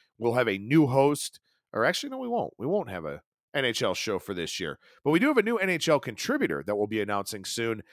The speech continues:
And of course, as I mentioned, that N H L betting guide does come out September twenty-eighth. So if you are a hockey fan, if you're looking to get involved in that market,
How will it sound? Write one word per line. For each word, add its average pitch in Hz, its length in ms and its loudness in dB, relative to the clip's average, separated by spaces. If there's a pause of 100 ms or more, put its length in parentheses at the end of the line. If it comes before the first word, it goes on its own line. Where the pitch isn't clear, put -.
(180)
And 131 100 -2
of 123 60 -2
course, 139 240 2
as 131 140 0
I 117 100 4
mentioned, 117 480 0 (260)
that 127 180 6
N 135 140 2
H 123 200 0
L 110 120 4
betting 117 300 0
guide 98 260 2
does 113 260 2
come 98 180 -2
out 104 180 0
September 107 500 -6
twenty-eighth. 107 880 -4 (260)
So - 140 -6
if 101 60 -6
you 113 140 2
are 127 180 8
a 107 60 4
hockey 123 380 6
fan, 117 240 0
if 113 80 -8
you're 107 100 -2
looking 113 240 -6
to 107 280 -4 (400)
get 160 160 4
involved 131 580 6
in 127 240 -2
that 101 220 2
market, 120 480 4